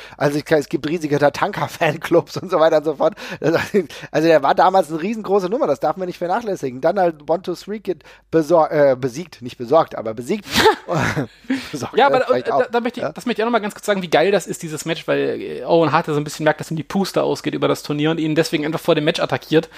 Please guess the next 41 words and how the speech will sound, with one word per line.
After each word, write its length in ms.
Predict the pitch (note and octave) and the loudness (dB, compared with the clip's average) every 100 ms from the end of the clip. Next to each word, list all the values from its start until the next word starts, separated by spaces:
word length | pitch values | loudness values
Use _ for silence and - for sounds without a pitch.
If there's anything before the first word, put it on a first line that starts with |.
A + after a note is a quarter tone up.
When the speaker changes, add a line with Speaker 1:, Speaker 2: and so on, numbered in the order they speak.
| - - | -20 -10
Speaker 2:
und 80 | D#3 | -2
ihn 60 | D#3 | 0
dann 80 | |
halt 100 | E3 | 2
einfach 160 | F#3 F3 | -2 -2
vermöbelt, 500 | F3+ E3+ E3+ G#3+ D#3 | -2 0 2 2 2
damit 200 | D3 E3 | 2 0
es 60 | E3+ | -2
halt 100 | D#3+ | 0
schnellst 240 | F3 F3+ | 0 -2
vorbeigeht 540 | - D3+ D#3 F3+ C#3+ C#3 | -2 2 2 2 -2 -2
und 80 | |
er 80 | C#3+ | 0
ihn 100 | D3 | 0
dann 80 | C#3+ | 0
eben 240 | D3 D3 | -2 -2
auch 140 | C#3+ C#3+ | -4 -6
in 80 | D3 | -2
drei, 160 | D3+ | -2
vier 100 | - | -2
Minuten 320 | D3+ D#3 D#3+ | -12 -12 -8
halt, 260 | D3+ D3 - _ - | -8 -8 -10 _ -6
ja, 260 | E3 F3 - _ - | -2 -2 -2 _ -6
abfrühstückt 600 | - - D#3 - C#3 - | -6 -4 -8 -6 -10 -6
quasi. 440 | C#3+ C#3 D3 F3 - - - - | 2 2 2 -2 -6 -20 -20 -6
Das 140 | D#3+ | -4
ist 140 | G#3 - | -4 -6
halt 200 | F3 E3 | -6 -6
echt 180 | F3+ - | -6 2
geil 180 | E3 | 2
und 80 | E3 | 2
das 100 | C#3+ | -2
passt 280 | - F3+ - | -4 -6 -4
auch 80 | - | -8
perfekt 300 | C#3 C#3 - | -8 -12 -12
in 40 | |
dieses 220 | C#3+ C#3 | -8 -8
Turnierkonzept. 580 | - F3 C#3 C#3 C3 - _ _ _ _ C#3+ | -6 -6 -4 -6 -10 -16 _ _ _ _ -10
Speaker 1:
Ja, 160 | B2 - | -10 -8
das 240 | A#2+ A#2+ - | -8 -8 -10
passt 320 | - D3+ - | -2 -2 -2